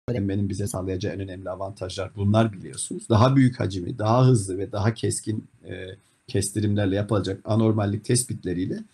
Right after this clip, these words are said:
biz, e, kurumları ya da ekosistemi koruyacağımız bir evreye giriyoruz. E, o nedenle eskiden, e, mesela iki bin on yedide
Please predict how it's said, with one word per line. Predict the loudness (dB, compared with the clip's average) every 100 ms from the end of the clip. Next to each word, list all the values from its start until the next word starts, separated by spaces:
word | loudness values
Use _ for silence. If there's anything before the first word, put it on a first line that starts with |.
| _ -20 _ _ 4
biz, | 4 4 -4 _ _ _ _ -6
e, | -6
kurumları | 2 6 6 6 6 4
ya | 6
da | 4 2
ekosistemi | 0 2 2 0 -2 -2 -2
koruyacağımız | 2 2 4 2 0 0 0 0
bir | 0
evreye | 0 0 0 0 -2
giriyoruz. | -6 -14 -16 -20 -20 -20 _ _ _ _ _ -6
E, | -2 0 0 -2 _ _ _ _ _ 2
o | 4
nedenle | 4 4 4 2 -4 -10 _ _ _ _ _ _ -10
eskiden, | -8 -6 -2 0 -2 -6
e, | -8 -6 -4 -6 -8 -14
mesela | -14 -8 -6 -4 -4 -6 -16
iki | -14 -10 -8
bin | -8
on | -6 -4
yedide | -2 -2 -4